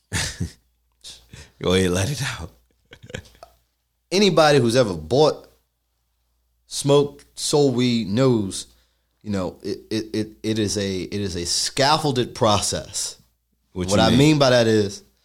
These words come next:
Speaker 2: okay, cool. If I'm buying an eighth from you,
Speaker 1: Mm-hmm.
Speaker 2: and you want fifty dollars for an eighth,
Speaker 1: Mm-hmm.
Speaker 2: right? You want fifty dollars for an eighth. Well, if you're being nice to me, you might charge me ninety dollars for a quarter
Speaker 1: Mm-hmm.
Speaker 2: because I'm getting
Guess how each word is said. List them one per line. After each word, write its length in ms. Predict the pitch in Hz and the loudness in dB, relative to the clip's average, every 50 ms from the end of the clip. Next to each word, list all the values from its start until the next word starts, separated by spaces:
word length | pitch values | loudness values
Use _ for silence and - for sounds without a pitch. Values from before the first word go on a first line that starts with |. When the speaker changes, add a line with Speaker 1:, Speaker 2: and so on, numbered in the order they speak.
| _ _ _ _ _ _ _ | _ _ _ _ _ _ _
Speaker 2:
okay, 260 | - 107 - - 110 90 | -12 -8 -4 -2 -2 -2
cool. 300 | - - 95 78 73 - - - - - - - | -2 -6 -6 -8 -8 -12 -20 -20 -20 -20 -20 -20
If 120 | - - | -4 -2
I'm 160 | 143 156 165 139 | 0 2 2 4
buying 220 | 135 131 123 120 | 4 4 4 2
an 100 | 104 92 - - | 0 -4 -4 -2
eighth 260 | 117 123 131 123 - - | 0 0 0 0 -2 -6
from 180 | 104 98 92 | -8 -8 -6
you, 180 | 87 80 67 55 - _ _ _ _ - - | -8 -10 -12 -14 -18 _ _ _ _ -12 -8
Speaker 1:
Mm-hmm. 200 | 76 80 85 92 | -6 -4 -4 -4
Speaker 2:
and 100 | 95 92 | -4 -4
you 140 | 101 104 | -4 -6
want 200 | 98 87 - - - | -6 -8 -10 -14 -18
fifty 340 | - - - - 156 113 113 | -20 -8 -6 -4 -4 -2 0
dollars 380 | 110 113 113 110 104 98 92 - | 0 2 2 0 0 -2 -6 -8
for 160 | - 90 90 | -10 -10 -6
an 80 | 90 | -2
eighth, 360 | 101 107 98 80 76 - - - _ _ _ _ _ _ _ _ - | 0 0 0 -2 -4 -10 -18 -20 _ _ _ _ _ _ _ _ -8
Speaker 1:
Mm-hmm. 160 | 82 82 87 | -6 -4 -2
Speaker 2:
right? 220 | 101 104 104 101 - - - _ _ _ _ _ _ _ _ | 0 0 -2 -2 -6 -12 -20 _ _ _ _ _ _ _ _
You 120 | - 95 | -10 -8
want 140 | 87 76 78 | -8 -10 -8
fifty 200 | - - 110 104 | -6 -4 -2 0
dollars 300 | 110 110 107 107 101 - | 0 2 2 0 0 -4
for 160 | - - 78 | -6 -10 -8
an 80 | 80 95 | -4 -2
eighth. 260 | 107 104 90 - - - _ _ _ _ _ _ _ _ _ _ | 0 0 -2 -4 -8 -16 _ _ _ _ _ _ _ _ _ _
Well, 400 | 107 113 110 101 92 87 - - _ _ _ _ _ _ _ _ _ _ _ _ _ _ _ | -4 -2 -2 -2 -2 -6 -10 -20 _ _ _ _ _ _ _ _ _ _ _ _ _ _ _
if 100 | - 95 101 | -12 -8 -6
you're 80 | 110 | -6
being 300 | 104 104 139 123 104 98 | -2 -2 0 0 0 0
nice 260 | 104 127 143 151 143 - | 0 0 2 0 0 -2
to 60 | - 90 | -4 -6
me, 260 | 82 73 - - - _ | -8 -8 -10 -14 -20 _
you 140 | - 101 104 | -8 -6 -2
might 280 | 107 120 123 113 - | -2 -2 -2 -2 -4
charge 300 | - - 113 107 104 92 | -4 -2 -2 -2 -2 -4
me 360 | 98 90 92 92 87 80 - - _ _ _ - | -6 -8 -8 -8 -8 -10 -12 -16 _ _ _ -6
ninety 220 | 95 113 120 117 | -2 0 0 2
dollars 320 | 104 101 92 90 90 82 | 2 0 -2 -2 -6 -8
for 160 | - - 87 80 | -10 -10 -12 -12
a 40 | |
quarter 400 | 80 - - 110 98 82 - - - _ _ _ _ _ | -12 -6 -4 -4 -4 -4 -6 -12 -20 _ _ _ _ _
Speaker 1:
Mm-hmm. 260 | - 78 80 80 78 73 71 _ _ _ | -10 -10 -8 -8 -10 -12 -14 _ _ _
Speaker 2:
because 300 | _ _ - 160 151 117 | _ _ -2 -2 0 0
I'm 160 | 104 82 85 | 0 -2 -4
getting 360 | 82 - 95 82 82 78 76 | -8 -10 -10 -10 -10 -12 -12